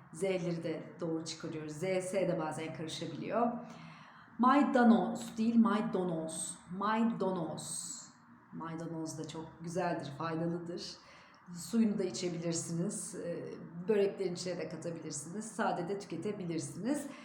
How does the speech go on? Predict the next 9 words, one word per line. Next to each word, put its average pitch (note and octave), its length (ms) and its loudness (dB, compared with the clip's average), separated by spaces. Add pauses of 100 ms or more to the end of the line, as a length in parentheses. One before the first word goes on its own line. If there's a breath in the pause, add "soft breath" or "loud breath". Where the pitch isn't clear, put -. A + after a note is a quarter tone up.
(500 loud breath)
Patlıcan, A3 800 4
padılcan A3+ 640 6
değil, D#3 160 -2 (160)
patlıcan. G#3 720 0 (760)
Patlıcan. F3+ 880 -4 (1900 loud breath)
Ve, A#3 160 4 (360)
e, G3 640 -2
kuru D#4+ 180 0
yemiş. G3 720 2